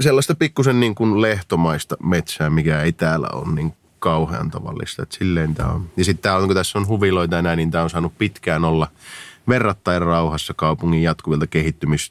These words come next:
kehittämistoimenpiteiltä, mut onhan tähänkin tulossa todennäköisesti, tota niin,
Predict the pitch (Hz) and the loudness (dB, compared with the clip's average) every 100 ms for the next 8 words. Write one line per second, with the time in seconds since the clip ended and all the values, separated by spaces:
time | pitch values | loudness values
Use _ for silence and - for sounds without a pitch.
0 | - - 104 98 - 78 82 - 78 73 | -6 0 2 0 0 -2 -2 -2 0 0
1 | 71 71 78 76 78 73 76 85 90 92 | -2 -2 0 0 0 0 -2 0 0 0
2 | 92 85 - 87 80 76 - 80 _ _ | 0 -2 -2 0 0 0 -4 -8 _ _
3 | - _ _ _ - - - 95 90 87 | -20 _ _ _ -14 -10 -2 2 2 2
4 | 78 78 - 80 - _ _ _ _ _ | 0 -2 -4 -6 -6 _ _ _ _ _
5 | _ _ _ _ - - 78 78 78 73 | _ _ _ _ -8 -2 2 2 2 0